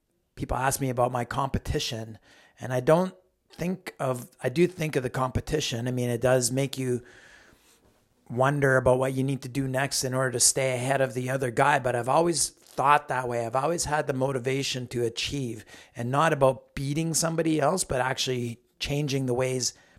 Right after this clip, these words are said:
that people think and how we do things in order to make things better. So this morning I was thinking, like, music turns my crank and it fires me up. If you put music in my ears, my body starts to involuntarily <laughs> spasm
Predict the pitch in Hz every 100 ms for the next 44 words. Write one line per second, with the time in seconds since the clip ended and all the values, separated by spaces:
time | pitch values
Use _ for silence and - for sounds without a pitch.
0 | _ - 117 143 131 120 - 143 131 120
1 | 120 131 123 110 139 139 120 113 110 127
2 | 123 127 120 127 123 120 117 113 120 123
3 | 110 107 - - - _ _ - - -
4 | 143 120 113 - _ _ _ _ _ _
5 | _ _ 131 123 135 139 147 131 120 147
6 | 139 143 120 - 123 143 180 160 - -
7 | _ _ - 131 139 120 123 - - 139
8 | 131 113 113 - 127 127 117 117 120 117
9 | _ _ _ - - - - 120 151 170
10 | 190 127 143 156 147 147 127 127 147 151
11 | 120 117 113 113 139 135 143 139 - 139
12 | 139 - 120 123 120 120 135 147 147 -
13 | 143 135 131 - 135 127 135 131 123